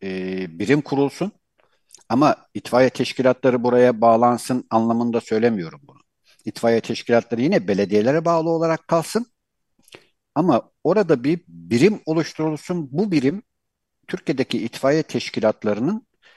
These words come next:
mevzuat yönetimini, personel, e, kriterlerini, eğitimlerini, e, standartlarını,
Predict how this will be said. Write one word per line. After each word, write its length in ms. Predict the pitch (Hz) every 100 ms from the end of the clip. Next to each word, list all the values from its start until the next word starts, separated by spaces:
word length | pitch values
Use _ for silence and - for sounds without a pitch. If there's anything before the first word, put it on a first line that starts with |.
| _ _ _
mevzuat 600 | 104 120 120 151 156 -
yönetimini, 580 | 117 101 - 85 78 139 - _ _ _ _ _ _ -
personel, 540 | 110 104 135 139 139 - _ -
e, 280 | 113 104 98
kriterlerini, 920 | - 196 - - - 143 - 233 320 _ _ _ _ _ _ 123
eğitimlerini, 880 | 123 123 - 127 123 117 101 85 - _ _ _ _ _ _
e, 80 | 104
standartlarını, 1080 | - - 131 127 123 123 - 117 120 101 98